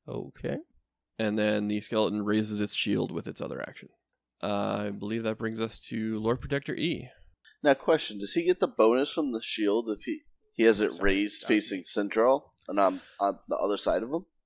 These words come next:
Speaker 2: Uh, he does get the shield bonus, but because you are flanking him, he is considered flat-footed against you, so it actually just kind of negates the shield.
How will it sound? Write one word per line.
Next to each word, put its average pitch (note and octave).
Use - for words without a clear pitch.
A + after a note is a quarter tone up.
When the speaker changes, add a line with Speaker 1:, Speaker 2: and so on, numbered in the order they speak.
Speaker 2:
Uh, A#2
he B2+
does D3
get -
the A#2+
shield C3+
bonus, D3
but G#2+
because A#2+
you A#2+
are G#2+
flanking B2
him, C3
he A#2+
is A2+
considered A2
flat-footed C3
against C#3
you, F3+
so G#2+
it A2
actually A2+
just G#2
kind A2
of G2
negates G#2
the A#2+
shield. B2